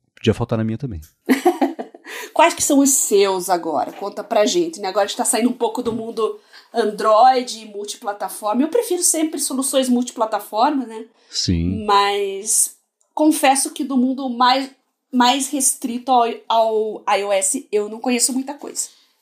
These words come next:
Speaker 1: É, então, o bom é que do mais restrito ao I O S, pelo que eu tô vendo aqui, não tem,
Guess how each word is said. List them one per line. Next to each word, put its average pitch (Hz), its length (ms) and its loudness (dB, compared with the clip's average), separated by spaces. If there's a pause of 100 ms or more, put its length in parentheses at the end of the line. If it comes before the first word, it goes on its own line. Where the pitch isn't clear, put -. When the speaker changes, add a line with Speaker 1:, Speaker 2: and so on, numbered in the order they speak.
(160)
Speaker 1:
É, 165 200 0
então, 240 320 2
o 226 160 4
bom 185 240 2
é 240 60 0
que 226 180 -2
do 156 100 2
mais 160 160 2
restrito 131 360 0
ao 104 100 6
I 98 60 6
O 90 100 2
S, 90 460 -2 (240)
pelo 143 140 2
que 175 80 -6
eu 170 40 -6
tô 139 80 0
vendo 98 160 2
aqui, 127 240 -2
não 208 120 -2
tem, 262 220 -2